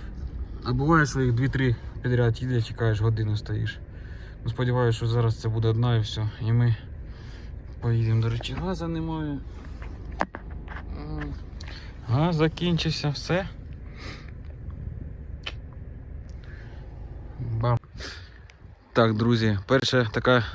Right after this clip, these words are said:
достопримічательність, чи як це правильне слово, ось такого. Я люблю. I love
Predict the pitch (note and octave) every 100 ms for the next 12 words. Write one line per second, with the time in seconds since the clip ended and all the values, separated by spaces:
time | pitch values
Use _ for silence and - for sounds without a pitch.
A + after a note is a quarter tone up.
0 | - A2+ C3 - - A#2+ C3 C3+ C3 C3+
1 | B2 - D3 - B2 A#2 - B2 - A2
2 | A#2+ A#2 A2+ - C3 A#2+ G2+ - - -
3 | A2+ - A#2 A2 G#2 G#2 A2 A2 A2 G#2+
4 | A2 G#2 - - B2 C3